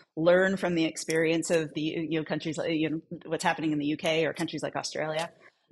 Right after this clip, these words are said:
to sort of see and prepare for it. But I do think that that data, and the data combined with, I think, harnessing more of the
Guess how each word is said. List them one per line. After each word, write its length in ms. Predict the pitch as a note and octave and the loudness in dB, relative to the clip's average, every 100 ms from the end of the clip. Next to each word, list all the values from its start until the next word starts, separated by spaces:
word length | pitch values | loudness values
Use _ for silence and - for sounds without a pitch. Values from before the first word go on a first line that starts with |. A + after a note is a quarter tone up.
| - - | -10 -6
to 120 | F3 | -2
sort 180 | D#3+ E3+ | 0 0
of 80 | D3 | -2
see 400 | - E3+ D#3 D#3 | -2 0 0 0
and 140 | C#3+ | -2
prepare 500 | E3 - D#3 D3+ F#3 | -6 -2 0 2 0
for 300 | - G3 G3+ | 0 0 2
it. 180 | C#4 - - - - - | 0 -2 -10 -20 -14 -2
But 200 | F#3 F3 | 4 6
I 100 | E3+ | 6
do 320 | F3 F3+ F#3 | 4 2 0
think 380 | - D#3+ D3+ - | 0 -2 0 -2
that 160 | D#3 | -2
that 240 | D3 C#3+ E3 | -2 -2 0
data, 480 | C#3+ D3+ D3 C#3+ - _ | 2 2 0 -2 -8 _
and 380 | - F3 - D#3 - | 2 2 0 -4 -2
the 100 | F#3 | 2
data 380 | G3+ F#3+ G#3+ G#3 | 4 4 4 0
combined 560 | G3+ F3 E3 E3+ E3+ | -2 0 0 0 0
with, 180 | D#3+ D3+ - | 0 -2 -4
I 60 | |
think, 420 | D3+ E3 D#3 C#3+ - - _ - | -4 -2 -2 -2 -10 -20 _ 2
harnessing 600 | E3+ E3+ F3 E3 D#3+ D#3+ | 4 2 2 2 2 2
more 300 | D3+ D3+ D#3 | 0 2 2
of 260 | D3+ D3 - | 0 -2 -4
the 420 | D3 C#3+ C#3+ | -2 -2 -2